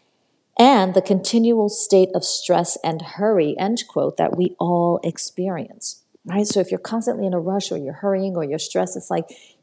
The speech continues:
you don't even take the time to take a deep breath. And if you're stressed and anxious all the time, it's like, <laughs> as opposed to taking in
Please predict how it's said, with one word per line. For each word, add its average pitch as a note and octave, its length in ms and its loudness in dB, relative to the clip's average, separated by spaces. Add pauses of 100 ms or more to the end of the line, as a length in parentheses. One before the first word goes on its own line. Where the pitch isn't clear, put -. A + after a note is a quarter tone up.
you G3+ 120 4
don't D4+ 140 4
even A#3+ 140 6
take B3 180 4
the A#3 60 4
time A#3 420 0
to E3+ 80 2
take - 260 -4
a - 40 -2
deep - 240 -4
breath. - 280 -2
And E3+ 140 -2
if E3 100 -2
you're F3+ 200 0 (600)
stressed - 500 2
and D#3+ 160 -4
anxious G#3+ 360 2
all E3 80 2
the D#3 80 -2
time, D#3 280 -4
it's D3+ 120 -4
like, D3+ 200 0 (600)
<laughs> - 720 -4
as E3+ 160 2
opposed E3+ 420 -2
to E3+ 120 0
taking E3 540 -2
in D#3 440 -2